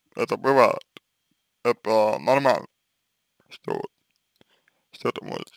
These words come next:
что-то может не сложиться. Но вы в какой-то момент решили, м, э, вроде как, с одной стороны, это принять,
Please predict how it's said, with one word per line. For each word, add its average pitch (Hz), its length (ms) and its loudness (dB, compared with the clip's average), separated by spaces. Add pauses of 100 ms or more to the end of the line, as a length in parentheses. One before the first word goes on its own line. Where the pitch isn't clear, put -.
(100)
что-то - 340 -6
может 113 300 -6
не 117 140 -12
сложиться. 127 540 -4 (1300)
Но 156 160 2
вы 202 140 4
в 160 60 -10
какой-то 156 400 2
момент 196 540 -2
решили, 165 500 -2
м, 127 240 -8 (540)
э, 135 640 10
вроде 147 360 -2
как, - 420 -2 (1500)
с - 60 -2
одной 139 320 2
стороны, 135 400 2
это 131 840 0
принять, 220 480 -4